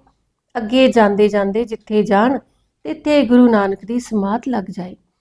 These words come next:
ਉੱਥੇ ਬੈਠੇ ਹੀ ਰਹਿ ਜਾਵਣ। ਚਾਰ ਦਿਨ, ਪੰਜ ਦਿਨ, ਕਦੀ ਸੱਤ ਦਿਨ, ਕਦੀ ਦੋ ਹੀ ਦਿਨ,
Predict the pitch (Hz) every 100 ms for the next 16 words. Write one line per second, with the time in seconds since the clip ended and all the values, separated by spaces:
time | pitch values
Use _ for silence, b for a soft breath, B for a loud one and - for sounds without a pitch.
0 | _ _ _ 269 262 226 196 185 185 247
1 | 277 277 277 269 262 262 269 - _ _
2 | _ _ _ _ - 240 214 202 208 208
3 | 208 214 220 208 202 214 208 226 285 294
4 | 302 220 180 180 190 190 190 _ _ _
5 | _ - 285 240 196 208 247 247